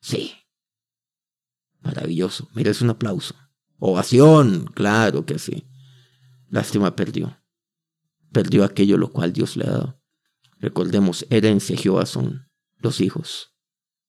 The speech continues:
Eso es, esos son los hijos. Vienen de Dios, es herencia de Dios. ¿Y usted qué hizo? Malgastó la herencia,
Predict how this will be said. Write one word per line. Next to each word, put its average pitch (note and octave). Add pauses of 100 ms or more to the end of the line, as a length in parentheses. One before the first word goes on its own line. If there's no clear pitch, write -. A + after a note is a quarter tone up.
(640)
Eso A2+
es, -
esos A#2+
son B2+
los A2+
hijos. - (300)
Vienen B2+
de A2
Dios, A#2
es -
herencia A2+
de G2+
Dios. G#2+ (240)
¿Y B2
usted B2
qué B2+
hizo? B2+ (220)
Malgastó G2
la F#2
herencia, F#2+